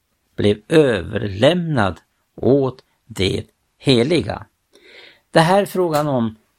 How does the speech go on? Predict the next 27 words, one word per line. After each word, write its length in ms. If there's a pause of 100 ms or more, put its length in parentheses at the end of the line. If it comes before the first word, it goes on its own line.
(220)
att 480 (360)
Guds 300
folk 360
alltid 640
behöver 340
rannsaka 800
sig. 400 (1800)
Och 160
det 340
kan 400
inte 420
ske 360
annat 500
än 160
att 180
det 80
blir 300
ett 180
uppvaknande, 1080 (400)
en 240
sinnesändring 1200
i 100
att 140
söka 640
Gud 400
på 140
nytt, 520